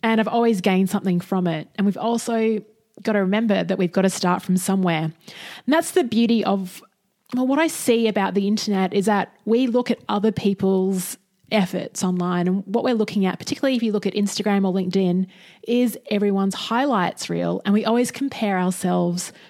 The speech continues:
to what they're putting out. Even if it's not a conscious thing, I think at some subconscious level, as we're looking through our news feeds and seeing what people are up to, the great opportunities that they've got, the great thought leadership they're,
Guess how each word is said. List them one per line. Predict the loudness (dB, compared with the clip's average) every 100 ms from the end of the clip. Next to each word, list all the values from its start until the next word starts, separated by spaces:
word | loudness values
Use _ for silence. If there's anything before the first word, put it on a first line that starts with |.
| -12
to | -2
what | -2 0
they're | 0
putting | 0 0 0
out. | -2 -4 -10 -20 _ _ _ -20 _ _ -2
Even | 0 2
if | 0
it's | 0
not | 0
a | 0
conscious | 0 0 2 -2
thing, | -2 0 -2 -6 -12 -8
I | -2
think | 0
at | 0
some | 0 0 0
subconscious | 0 0 -2 -2 -2
level, | 0 2 2
as | 2
we're |
looking | 0 0 0
through | 0 0
our | 2
news | 2 2
feeds | 2 2 2 2
and | 0 0 -4 -12 -18
seeing | 0 2
what | 2
people | 0 2
are | 2
up | 0 -2
to, | 0 2 2
the | 2
great | 0 0 0
opportunities | -4 -4 -4 -2 0 2 0
that | 0
they've | -2 0
got, | 0 2 0 -2 -8 -20 -20 _ _
the | -2
great | 0 2 2 2 0
thought | 0 2
leadership | 2 2 2 0 0
they're, | 0